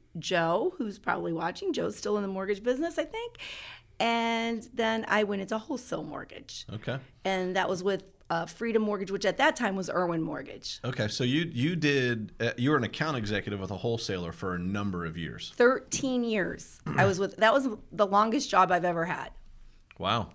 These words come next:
Speaker 1: Yeah, thirteen years was a long time.
Speaker 2: Wow. And then, and then you had a life event. You don't have to go into that,
Speaker 1: Yeah.
Speaker 2: but you got out of the business.
Speaker 1: For, yeah, I mean, I was always, my toe was always in the water,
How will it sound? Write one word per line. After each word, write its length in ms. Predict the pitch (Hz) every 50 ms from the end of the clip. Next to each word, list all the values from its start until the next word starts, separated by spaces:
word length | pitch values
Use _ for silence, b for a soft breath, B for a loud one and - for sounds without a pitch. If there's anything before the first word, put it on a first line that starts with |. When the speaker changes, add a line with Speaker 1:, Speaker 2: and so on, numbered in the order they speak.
| -
Speaker 1:
Yeah, 300 | - 190 214 208 160 160 165 - -
thirteen 360 | - 214 214 208 - 262 240
years 340 | 226 214 226 247 208 170 170
was 120 | 190 196
a 80 | 220 202
long 340 | 180 165 175 202 220 214 214
time. 460 | 240 247 190 175 160 143 - 160 165
Speaker 2:
Wow. 240 | - 95 98 92 90 - - - B B B B B B B B
And 160 | 117 120 131
then, 200 | 143 143 135 131 -
and 120 | 113 113
then 100 | 123 135
you 100 | 143 143
had 200 | 131 143 135 127
a 60 | 120 113
life 380 | 104 101 110 113 120 117 - 123
event. 420 | 113 107 120 117 117 117 117 117 - -
You 100 | - 98
don't 120 | 101 110 110
have 120 | 117 113 -
to 80 | 110
go 180 | 101 107 104 101
into 180 | 101 - 113
that, 80 | 98 98
Speaker 1:
Yeah. 180 | 95 - 233 208 -
Speaker 2:
but 200 | 107 98 - -
you 120 | 113 110 104
got 420 | 101 95 123 131 147 156 151 - -
out 200 | 110 120 123 110
of 140 | 98 85 87
the 100 | 92 85
business. 600 | 82 98 101 90 - 87 82 82 - - - - b b b b b b
Speaker 1:
For, 140 | - - - 494 508 494
yeah, 680 | - - 494 523 554 622 571 403 427 - - 415 392 -
I 40 | 311
mean, 140 | 339 349 330
I 60 | 330
was 120 | 302 302
always, 320 | - - 294 330 403 415 262
my 140 | 277 262
toe 300 | 254 254 - - 294 262
was 200 | 285 320 349 -
always 480 | - - 214 226 226 226 240 247 254 208
in 140 | 226 220 240
the 80 | 233
water, 580 | 208 170 170 180 165 185 220 247 285 302 285 -